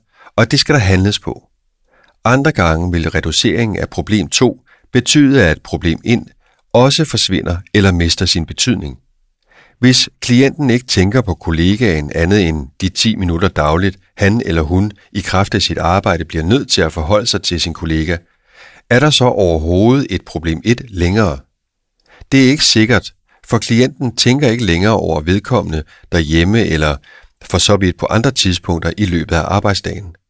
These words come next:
Og de få gange, klienten bliver nødt til at forholde sig til kollegaen, er det noget, han eller hun godt kan overkomme. Hvis der omvendt stadig er et problem et,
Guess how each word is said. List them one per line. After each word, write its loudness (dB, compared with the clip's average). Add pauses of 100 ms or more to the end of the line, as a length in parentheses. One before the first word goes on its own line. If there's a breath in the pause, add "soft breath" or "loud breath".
(480 loud breath)
Og -4
de 0
få 0
gange, 0
klienten 0
bliver 0
nødt 2
til 0
at 0
forholde 0
sig -2
til -6
kollegaen, -2 (460 loud breath)
er 4
det 4
noget, 6
han 0
eller -2
hun 0 (200 soft breath)
godt -2
kan -2
overkomme. 0 (840)
Hvis 4
der 2
omvendt 0 (300 loud breath)
stadig 4
er 0 (120)
et -4
problem -6
et, -2